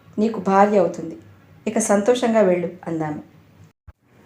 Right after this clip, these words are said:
ఆమెకు నమస్కరించి బయలుదేరాడు అష్టావక్రుడు. జరిగిందంతా వదాన్యుడితో చెప్పాడు. ఆయన సంతోషించి అష్టావక్రుడికి తన కూతుర్నిచ్చి పెళ్లి చేశాడు. ఫ్రెండ్స్, ఇటువంటి కథలు మీరు మరిన్ని వినాలనుకుంటే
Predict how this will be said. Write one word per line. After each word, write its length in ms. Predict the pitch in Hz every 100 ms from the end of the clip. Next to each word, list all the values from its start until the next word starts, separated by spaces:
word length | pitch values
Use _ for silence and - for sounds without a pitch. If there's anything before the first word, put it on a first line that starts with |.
| -
ఆమెకు 280 | 233 240 240
నమస్కరించి 640 | 226 226 254 277 247 233
బయలుదేరాడు 800 | 233 202 196 190 185 175 175 - 196
అష్టావక్రుడు. 600 | - 214 180 - 156 127 - - - - -
జరిగిందంతా 560 | 202 233 262 220 208 233
వదాన్యుడితో 600 | 196 190 233 220 208 208
చెప్పాడు. 420 | 208 160 165 160 - - - - - 214
ఆయన 180 | 202 202
సంతోషించి 760 | - 185 185 226 208 - 254 262 - - - -
అష్టావక్రుడికి 840 | 202 - 247 220 214 190 190 - - -
తన 100 | 190
కూతుర్నిచ్చి 640 | 185 226 226 202 185 185
పెళ్లి 260 | 160 165 160 160
చేశాడు. 320 | 147 147 143 - _ _ _ _ _ _ _ _ _ _ _
ఫ్రెండ్స్, 380 | 233 233 233 - - _ _ _ -
ఇటువంటి 340 | 233 240 233
కథలు 440 | 226 226 226 240 240 -
మీరు 180 | 226 214
మరిన్ని 400 | 214 208 240 247
వినాలనుకుంటే 840 | 208 202 202 196 196 185 196 302